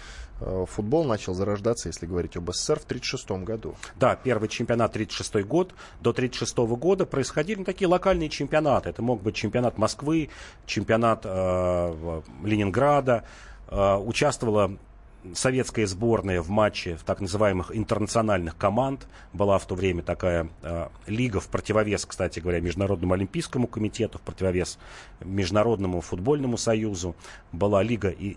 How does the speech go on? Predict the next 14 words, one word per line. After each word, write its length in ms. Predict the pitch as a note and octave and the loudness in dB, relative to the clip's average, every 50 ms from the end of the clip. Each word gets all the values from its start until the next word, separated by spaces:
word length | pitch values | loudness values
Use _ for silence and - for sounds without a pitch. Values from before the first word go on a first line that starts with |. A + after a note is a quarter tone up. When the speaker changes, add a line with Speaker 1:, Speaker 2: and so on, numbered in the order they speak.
| - - - | -12 -16 -6
Speaker 2:
интернациональная, 1000 | - A2 G2 - G#2 E2+ F#2+ F2+ - - G2 G2+ B2+ D#3 D#3+ E3 D3+ C#3 B2+ D3 - - - - | -2 -2 0 0 0 0 0 0 2 2 2 2 2 2 0 0 0 -2 -4 -6 -8 -16 -16 -8
где 240 | F#2+ F#2 F#2 G#2+ G#2 | -6 -2 2 2 2
играли 320 | G2 G2+ G#2 G2+ F#2 F2+ | 4 4 4 4 4 2
красные 480 | - - A2 G#2+ G2+ - - G2+ F2 D#2+ | -2 2 2 2 2 2 -2 -6 -6 -4
команды, 460 | - F#2 F2 F2 E2+ D#2+ D#2 D2 - | -2 -2 -2 0 -2 -2 -4 -6 -10
как 140 | - - - | -14 -10 -8
это 100 | - D#2+ | -6 -6
называлось, 420 | E2 D#2+ F2 F2 E2+ E2 D#2 - | -4 -4 -2 0 0 -2 -2 -6
пролетарские 600 | - - G2 F#2+ F#2+ - G#2 F#2 - - - - | -4 -4 -4 -2 2 2 2 2 0 -6 -12 -10
команды, 500 | - - F#2+ F#2 F#2 F2+ E2+ D#2+ D#2+ D#2 | -6 -6 -4 -2 -2 -4 -4 -4 -8 -8
в 40 | D2+ | -8
основном 260 | E2+ - - G#2 F2+ | -8 -2 0 0 0
из 80 | F2+ E2+ | 0 0
Германии. 560 | D#2+ G2 F#2 G#2 C3 D3+ D#3+ D#3+ D3 C3 A#2+ | 0 0 2 4 4 4 2 2 -2 -6 -8